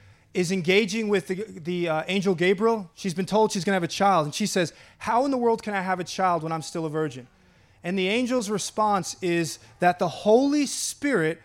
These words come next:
will come upon you, and the power of the Most High will overshadow you. In other words, how will this happen? Holy Spirit will take over. Now, the only thing you need to do, Mary, is submit your life, surrender your life, give your yes to God,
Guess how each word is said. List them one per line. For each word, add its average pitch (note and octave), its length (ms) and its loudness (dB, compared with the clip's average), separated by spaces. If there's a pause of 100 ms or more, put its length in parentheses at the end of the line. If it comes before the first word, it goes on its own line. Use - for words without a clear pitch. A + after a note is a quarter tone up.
(120)
will G#3+ 480 2
come G#3+ 300 0
upon A#3 560 0
you, F3 360 0 (380)
and F#3+ 140 0
the F#3 60 0
power A#3+ 460 4
of G3+ 120 0
the G3+ 80 -2
Most G3+ 320 0
High F#3 340 2
will F3 280 -2
overshadow E3+ 680 -2
you. B2 200 -12 (1200)
In E3 60 0
other A3 120 6
words, G#3+ 260 0 (240)
how G#3+ 260 8
will C4+ 120 4
this A#3+ 180 0
happen? A#3 440 2 (180)
Holy A3 260 0
Spirit G#3+ 320 0
will E3+ 80 -2
take F3 240 -4
over. B2 280 -2 (680)
Now, F3 80 0
the F#3 100 4
only C4 180 4
thing C4 200 2
you C4+ 100 4
need B3+ 120 2
to A3 100 -2
do, A#3+ 180 2
Mary, F3 400 0
is F3 140 -6
submit F#3 420 -4
your A3 80 0
life, G3+ 280 2
surrender F#3+ 380 -4
your G#3 120 0
life, F#3+ 300 0
give A3 220 -4
your A3+ 140 -2
yes G#3 300 0
to A3 180 -6
God, F#3+ 400 0